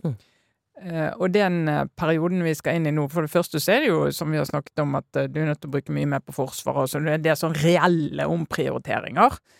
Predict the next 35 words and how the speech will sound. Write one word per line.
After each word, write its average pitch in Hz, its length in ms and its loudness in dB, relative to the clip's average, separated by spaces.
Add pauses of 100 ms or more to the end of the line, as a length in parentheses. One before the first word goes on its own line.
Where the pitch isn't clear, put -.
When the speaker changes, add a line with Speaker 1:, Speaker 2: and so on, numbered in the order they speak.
(360)
Speaker 2:
eh, 170 180 0
så 170 160 0
du 170 100 2
er 165 100 0
nødt 156 160 -2
til 151 160 -2
å, 139 240 2 (100)
t-, 113 240 0
nødt 160 220 -2
til 151 160 -4
å 135 80 -2
gjøre. 147 260 0
Men 208 120 0
samtidig 220 400 0 (100)
er 262 220 0
det 151 100 0
jo 156 80 2
det 196 160 2
med 170 360 2 (340)
renten, 175 640 0
da. 139 180 4 (320)
Speaker 1:
Mm. 139 160 -2
Speaker 2:
Sant? 240 240 0
Altså 220 260 -2
offentlig 175 800 0
pengebruk, 175 560 0
og 160 100 6
at - 60 -10
ikke 185 260 0
den 170 320 2 (400)
blir 185 240 6
for - 180 0
høy 180 200 2
i 139 160 0
en 135 100 -2